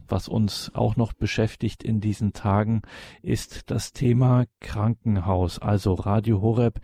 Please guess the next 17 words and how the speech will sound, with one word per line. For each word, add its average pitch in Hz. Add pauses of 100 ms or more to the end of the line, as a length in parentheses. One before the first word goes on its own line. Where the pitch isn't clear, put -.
(240)
in 113
die 104
krankenhauseigenen 107
Kanäle 110
zu 104
bringen. 127 (400)
Deutschlandweit, 110
da 113
sind 113
wir 117
schon 110
seit 107
langem 131
auf -
der 120
Suche 104
gewesen 104